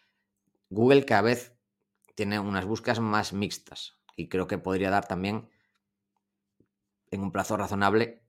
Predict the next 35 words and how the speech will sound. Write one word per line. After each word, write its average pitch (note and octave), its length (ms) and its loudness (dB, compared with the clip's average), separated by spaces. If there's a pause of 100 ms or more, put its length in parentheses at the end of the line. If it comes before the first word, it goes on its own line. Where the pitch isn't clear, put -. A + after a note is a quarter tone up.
este F2+ 200 -8
tipo F2 240 -4
de E2 60 -6
respuestas. - 600 -6 (140)
Y G2 80 -8
además, F2+ 420 -2 (220)
no F2+ 100 -6
hay E2+ 120 -4
que F2 280 -2
olvidar G2+ 480 0
que - 320 -4 (180)
Google A2+ 600 0 (160)
no F#2+ 200 -4
es F2 80 -6
solo, D#2+ 320 -2
o - 80 -12
sea, - 160 -6
Alphabet G#2 300 -2
no G#2+ 100 -4
es F2+ 60 -10
solo F2 140 -2
Google, B2 360 -2 (320)
es D2+ 160 -8
Google D3 540 0 (600)
y, D2 760 -8
y D#2+ 120 -8
YouTube, G2 480 2
que C2+ 160 -8
YouTube F2 460 -6 (220)
para D#2 220 -4
mí G#2 320 -4 (720)
puede, F2+ 1000 0 (680)
eh, C2+ 400 -6
su-, - 340 -12
pues, F2+ 260 -10